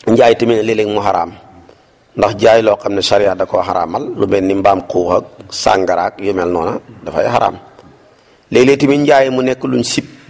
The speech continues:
lu mel ni jaay yàpp gar yi, ndegment yi. Te yooya nga xam ne nekk ci àll bi, ngay géej seen jàpp yi di leen jaay, kooku dañ koo sib. Dégg nga de, euh, mu ngoog.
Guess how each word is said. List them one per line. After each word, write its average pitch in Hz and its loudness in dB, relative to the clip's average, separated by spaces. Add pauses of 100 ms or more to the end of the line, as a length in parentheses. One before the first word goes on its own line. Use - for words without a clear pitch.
(720)
lu 113 2
mel 123 2
ni 127 -2
jaay 117 2
yàpp 117 0 (540)
gar 107 2
yi, 95 -2
ndegment 104 0
yi. 80 -6 (1160)
Te 104 -2
yooya 113 2
nga 110 0
xam 107 -2
ne 104 -2
nekk 104 -2
ci 98 -2
àll 92 -2
bi, 98 -2 (320)
ngay 107 0
géej 104 -2
seen 98 -2
jàpp 92 -2
yi 92 0
di 92 -2
leen 92 -2
jaay, 90 0 (960)
kooku 95 -2
dañ 90 0
koo 87 -6
sib. - -6 (960)
Dégg 113 0
nga 117 0
de, 98 -4 (1120)
euh, 95 0
mu 92 -2
ngoog. 110 0